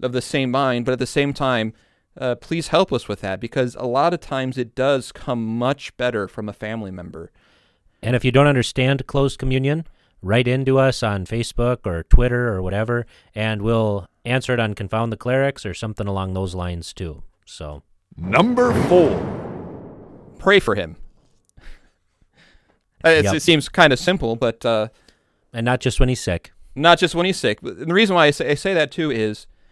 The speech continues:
Speaker 1: th-, this might be a shock, but there's something I've experienced, um, and I know very well, that, uh, your pastor is a sinner too.
Speaker 2: Shocker.
Speaker 1: Uh, your pastor has his own spiritual struggles.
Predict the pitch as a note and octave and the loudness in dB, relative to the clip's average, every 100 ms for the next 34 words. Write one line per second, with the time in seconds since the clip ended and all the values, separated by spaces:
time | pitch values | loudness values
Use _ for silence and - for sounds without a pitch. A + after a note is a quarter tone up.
0 | - - - A2+ C3+ C#3 D3+ D#3 D3+ C3 | -20 -10 -6 -2 0 0 2 2 2 -2
1 | A#2 G#2+ - _ _ _ - - E3 B2+ | -2 -4 -10 _ _ _ -12 0 4 4
2 | - C#3 D#3+ F3+ F3 C#3 A#2+ - - B2 | 2 -2 -2 -2 0 2 0 -2 -6 -4
3 | A2 F2 - - - - - G#2 G2 F#2+ | -2 -6 -10 -18 -20 -20 -10 -6 -4 -6
4 | A#2 B2 B2 B2+ G#2+ A2+ A2 A2 G#2 F#2 | -4 -2 0 0 2 2 2 2 0 -2
5 | - _ _ _ _ _ _ B2+ B2+ - | -10 _ _ _ _ _ _ 0 2 2
6 | B2+ A#2 - B2 - D#3+ D3+ - B2 G#2+ | 2 2 0 -2 4 4 4 0 -2 -4
7 | - _ _ _ _ _ - C3 A#2 A#2 | -10 _ _ _ _ _ -6 -4 -2 -4
8 | - C3 G#2+ - G#2+ E2+ - _ _ _ | -2 0 0 -2 -4 -6 -14 _ _ _
9 | _ _ - - _ _ _ _ _ - | _ _ -18 -18 _ _ _ _ _ -16
10 | - E3+ - C#3+ C#3+ D3 C#3+ C#3+ - - | -10 -10 -8 -8 -8 -8 -8 -10 -14 -20
11 | - - - - D3 E3 - E3+ E3+ D#3 | -20 -20 -20 -14 -2 0 6 6 6 4
12 | C#3 C#3+ C#3+ C3 C#3+ C#3 C#3 B2+ - B2+ | 4 6 6 4 0 0 0 -2 -4 -4
13 | - A2 - A2+ G2 F2 - | -4 -8 -6 -6 -6 -12 -20